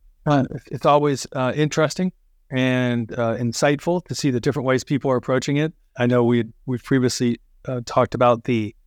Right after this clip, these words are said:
impact that many times happens, uh,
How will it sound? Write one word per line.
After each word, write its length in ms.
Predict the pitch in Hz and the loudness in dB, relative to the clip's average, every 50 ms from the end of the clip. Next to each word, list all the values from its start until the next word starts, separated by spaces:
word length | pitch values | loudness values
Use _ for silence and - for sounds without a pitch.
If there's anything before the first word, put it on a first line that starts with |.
| _ - _ _ _ | _ -20 _ _ _
impact 580 | 160 160 175 175 151 - 127 117 110 104 - - | 4 6 6 6 4 2 0 0 0 -2 -2 -6
that 180 | 127 101 - | -6 -6 -2
many 240 | - 127 135 156 160 | -2 0 2 2 2
times 300 | - - 135 127 120 - | 2 2 0 0 0 0
happens, 520 | 135 127 123 - 120 120 143 151 - - - - | 0 0 0 0 -2 -4 -4 -6 -8 -12 -12 -6
uh, 340 | - 120 117 113 113 110 110 | -4 -2 -2 -2 -2 -4 -6